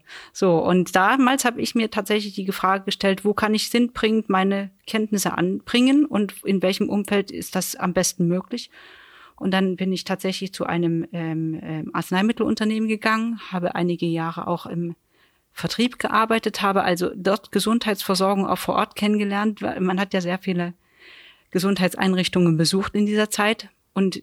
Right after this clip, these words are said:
ich persönlich habe dann tatsächlich, ähm, irgendwann die, die Erkenntnis gehabt, dass sich Gesundheitssysteme auch verändern und habe beschlossen, dass Gesundheitspolitik etwas sein kann, was ich gerne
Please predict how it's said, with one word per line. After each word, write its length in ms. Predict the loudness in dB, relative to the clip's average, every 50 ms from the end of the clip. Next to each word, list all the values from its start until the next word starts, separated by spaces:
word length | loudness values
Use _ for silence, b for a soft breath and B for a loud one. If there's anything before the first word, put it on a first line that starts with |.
| _ _
ich 180 | -6 -6 -6 -2
persönlich 480 | 0 2 2 4 4 4 4 2 2 0
habe 120 | -2 0
dann 160 | 0 0 0 0
tatsächlich, 560 | 0 -2 0 0 0 0 0 -4 -4 -4 -8 B B B B B B B B -8 -8 -6 _ 2
ähm, 420 | 4 4 4 4 4 2 0 -2 -6 -16 -20 _ _ _ _ _ _ _ _ 0
irgendwann 460 | 2 2 4 4 2 2 2 2 2
die, 200 | 2 0 -4 -6 _ _ -6
die 220 | -4 -2 -2 -2 -2
Erkenntnis 520 | -4 -6 -2 0 0 2 2 2 0 0
gehabt, 360 | 0 0 0 0 -2 -2 -2
dass 360 | 0 0 0 0 -2 -4 -8 -12 -10
sich 340 | -8 -4 -4 -4 -6 -4 -2
Gesundheitssysteme 1800 | 0 0 2 2 0 2 0 -2 -2 -4 -10 -12 _ _ _ _ _ _ _ _ _ -20 -20 -16 -10 -4 -4 -4 -2 0 0 2 4 4 4 2
auch 80 | 0 -2
verändern 600 | -2 -2 0 2 4 4 4 4 4 2 2 0 _ B B B B B B B
und 200 | -2 0 0 2
habe 300 | 2 2 2 2 0 -2 -2 -12 _
beschlossen, 840 | -18 -18 -16 -16 -16 -10 -8 -6 -2 0 0 0 2 2 2 2 2
dass 380 | 2 0 0 -2 -4 _ -6
Gesundheitspolitik 1040 | -4 0 0 2 2 2 0 -2 -2 -4 -6 -4 -2 -2 -2 -2 0 -2 -4 -4 -2 -6
etwas 320 | -6 -2 0 -2 0 2
sein 280 | 2 2 2 2 0 0
kann, 420 | 0 0 0 2 2 0 0 0
was 180 | -2 -2 -2 -2
ich 140 | -6 -6 -2
gerne 380 | 0 2 2 4 2 2 0